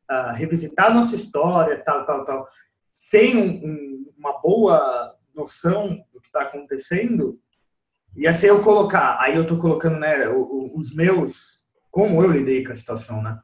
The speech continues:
Então, quando eu fui vendo essas cartas, eu não fui instigando as pessoas. Primeiro, falei um mês e meio, mas acho que nesse tempo a gente teve uma reunião com o Hugo e Ramon e uma reunião cancelada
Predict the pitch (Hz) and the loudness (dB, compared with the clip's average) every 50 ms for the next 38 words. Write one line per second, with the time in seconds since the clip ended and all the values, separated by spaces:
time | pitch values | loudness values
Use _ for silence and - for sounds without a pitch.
0 | _ _ _ _ _ _ _ _ _ _ _ _ _ _ _ _ _ _ _ _ | _ _ _ _ _ _ _ _ _ _ _ _ _ _ _ _ _ _ _ _
1 | _ _ 135 - - 190 202 214 202 - 208 240 240 240 233 - 226 196 175 190 | _ _ -4 2 4 4 4 4 4 4 4 6 6 6 4 4 2 2 2 2
2 | 180 175 165 170 165 - - 202 208 240 - 214 180 170 190 202 190 - 277 330 | 2 0 0 -2 -2 0 2 4 4 4 4 4 4 4 2 2 0 2 2 2
3 | - - - - - 202 208 208 196 175 - - 185 170 - 165 147 - - 226 | 2 2 -2 0 2 2 2 2 0 -2 -2 -4 -4 -2 -2 -2 -4 -2 -2 -2
4 | 226 202 165 - - 185 175 180 208 220 220 226 226 226 240 - 220 180 160 147 | 0 0 -2 0 0 2 2 2 2 2 2 2 2 2 2 2 2 0 0 0
5 | 147 151 156 170 175 170 - 196 185 185 175 - - - 190 175 165 170 170 170 | 0 -2 -2 -2 -2 -2 -4 -4 -4 -4 -4 -6 -6 -6 -4 -2 0 2 2 2
6 | - - 170 156 170 190 233 269 254 226 220 208 196 185 180 180 175 170 175 170 | 2 0 -2 -2 -2 -2 -2 -2 0 0 -2 -2 -2 -2 0 0 -2 0 0 2
7 | 170 165 165 165 165 165 160 - 180 180 175 202 330 381 392 _ _ _ _ _ | 2 2 2 0 -2 -2 -2 -2 -2 -2 -2 -4 -6 -8 -12 _ _ _ _ _
8 | _ _ _ _ _ _ _ _ _ _ _ _ _ _ _ _ _ _ _ _ | _ _ _ _ _ _ _ _ _ _ _ _ _ _ _ _ _ _ _ _
9 | _ _ _ 180 185 208 208 220 214 214 208 202 202 208 208 220 196 208 208 214 | _ _ _ -2 0 2 4 4 2 4 2 2 2 2 2 0 -2 0 2 2
10 | 190 170 156 160 190 214 220 240 240 240 - | 2 4 2 2 2 2 0 -2 -4 -8 -8